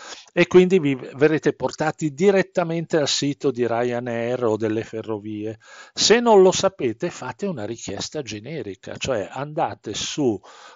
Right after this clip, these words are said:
Chrome e scrivete qua sopra google punto it, verrete portati al sito di Google, del motore di ricerca,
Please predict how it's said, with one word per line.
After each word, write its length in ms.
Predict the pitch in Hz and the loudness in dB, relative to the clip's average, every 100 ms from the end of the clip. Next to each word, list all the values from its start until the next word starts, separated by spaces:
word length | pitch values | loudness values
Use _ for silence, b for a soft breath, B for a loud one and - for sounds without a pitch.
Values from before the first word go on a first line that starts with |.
| _ | _
Chrome 800 | - 185 151 107 101 117 185 185 _ _ b b b | 0 4 4 0 -2 -4 -4 -4 _ _ b b b
e 260 | - 202 160 | 0 2 2
scrivete 800 | - - 196 214 175 131 113 135 | -2 -4 -2 0 0 0 0 -4
qua 160 | - 185 | -2 -4
sopra 600 | - 160 151 - 190 180 | -2 -2 -2 0 0 0
google 560 | 151 175 208 190 202 190 | 4 6 6 6 2 2
punto 420 | 151 151 - 147 | -8 -10 -8 -6
it, 480 | 107 87 _ - 98 | -6 -10 _ -14 -14
verrete 680 | 95 101 104 90 90 - 87 | -10 -8 -8 -8 -14 -14 -18
portati 880 | - 98 - - 80 82 _ 95 92 | -14 -16 -16 -18 -18 -20 _ -18 -18
al 280 | - 107 92 | -14 -14 -10
sito 480 | - 117 107 - 90 | -12 -12 -14 -12 -12
di 120 | 95 | -8
Google, 460 | 95 113 98 110 117 | -2 -2 0 -4 -4
del 220 | 98 95 | -6 -6
motore 520 | 95 98 98 98 95 | -6 -8 -6 -6 -6
di 120 | 92 | -10
ricerca, 800 | 92 101 - 92 90 - - 139 | -10 -10 -10 -10 -14 -18 -20 -20